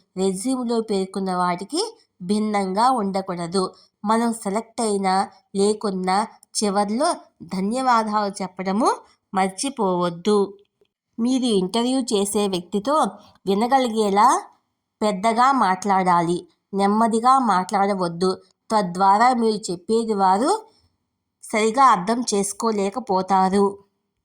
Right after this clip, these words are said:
ఒకేసారి ఎక్కువగా చెప్పడానికి ప్రయత్నించవద్దు. వాళ్ళు అడిగే క్వశ్చన్‌కి క్లుప్తంగా సమాధానం చెప్పండి.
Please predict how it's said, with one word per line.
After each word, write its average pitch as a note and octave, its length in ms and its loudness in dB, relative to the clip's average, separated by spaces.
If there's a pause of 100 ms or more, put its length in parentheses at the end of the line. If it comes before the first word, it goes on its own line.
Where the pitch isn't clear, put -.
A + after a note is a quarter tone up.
(140)
ఒకేసారి C4 720 0
ఎక్కువగా A#3+ 460 0
చెప్పడానికి G3+ 680 0
ప్రయత్నించవద్దు. F#3+ 880 -2 (440)
వాళ్ళు A3 320 2
అడిగే F#3+ 380 -2
క్వశ్చన్‌కి A3 580 -2 (760)
క్లుప్తంగా A#3+ 600 0
సమాధానం G3+ 720 2
చెప్పండి. F#3+ 600 0